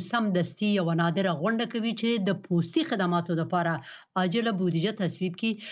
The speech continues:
ځکه چې د کرونا د وبا په وخت کې د نومبر په میاشت کې انتخابات کیږي او په ملک کې د پوستي له لارې د رایو د چارو لپاره ترتیبات نیول کیږي. دیموکراتان د پوستي خدماتو لپاره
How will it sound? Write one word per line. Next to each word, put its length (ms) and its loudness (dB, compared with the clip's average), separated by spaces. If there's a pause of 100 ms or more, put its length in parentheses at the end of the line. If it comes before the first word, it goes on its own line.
(160)
ځکه 200 0
چې 220 0
د 180 0
کرونا 400 2
د 180 2
وبا 280 2
په 160 -4
وخت 160 -2
کې 160 0
د 200 4
نومبر 400 2
په 140 2
میاشت 220 0
کې 260 -2
انتخابات 640 0
کیږي 260 2 (300)
او 120 2
په 200 -4
ملک 140 -2
کې 120 -4
د 140 0
پوستي 420 0
له 160 0
لارې 240 2 (320)
د 240 2
رایو 320 0
د 240 -2
چارو 320 0
لپاره 420 -2
ترتیبات 580 -2
نیول 280 -2
کیږي. 260 -2 (640)
دیموکراتان 640 0
د 140 -2
پوستي 300 -4
خدماتو 520 0
لپاره 320 0